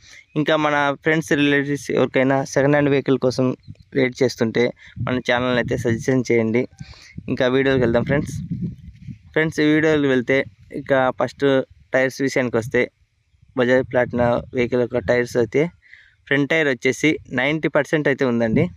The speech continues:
ఫ్రంట్ టైర్ నైంటీ పర్సెంట్, బ్యాక్ టైర్ అయితే సెవెంటీ ఫైవ్ పర్సెంట్ అయితే ఉంది. ఇక ఇంజన్ విషయానికి వస్తే, పక్కాగా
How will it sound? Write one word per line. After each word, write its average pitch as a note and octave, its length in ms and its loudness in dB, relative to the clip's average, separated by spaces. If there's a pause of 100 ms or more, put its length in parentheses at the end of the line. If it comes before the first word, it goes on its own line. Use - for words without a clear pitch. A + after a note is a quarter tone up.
(240)
ఫ్రంట్ B2+ 280 0
టైర్ B2+ 200 0
నైంటీ A#2+ 300 2
పర్సెంట్, B2 400 -2
బ్యాక్ C3 340 0
టైర్ C#3+ 160 0
అయితే D3 180 -2
సెవెంటీ C3 440 0
ఫైవ్ C3 200 2
పర్సెంట్ B2+ 360 0
అయితే A#2 160 -2
ఉంది. A#2 260 0 (1080)
ఇక C#3 140 -4 (200)
ఇంజన్ E3+ 300 4
విషయానికి D#3+ 320 0
వస్తే, C3+ 260 0 (680)
పక్కాగా C#3+ 540 0